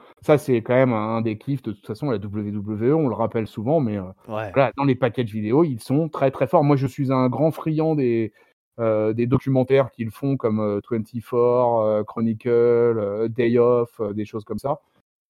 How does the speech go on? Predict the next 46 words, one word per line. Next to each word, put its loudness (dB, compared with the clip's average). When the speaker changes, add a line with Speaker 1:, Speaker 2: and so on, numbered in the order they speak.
Speaker 1:
Euh, 4
voilà, 4
c'est -8
toujours 0
des, -2
des, -2
des, -2
des -6
documentaires -4
d'une -2
grande 0
qualité. -2
Et, -2
euh, 0
et, -4
et 0
les 0
packages -2
vidéo, 0
bah, 2
dans -2
les 0
shows, 0
euh, 0
dans -2
les -4
shows -6
de -4
weekly -4
ou -4
de -16
pay-per-view -8
sont -10
souvent -4
les, -2
tu -14
vois, 8
dans 2
les 4
pay-per-view, 2
par 2
exemple, 0
souvent -4
les 2
vidéos 0
d'avant-match, 2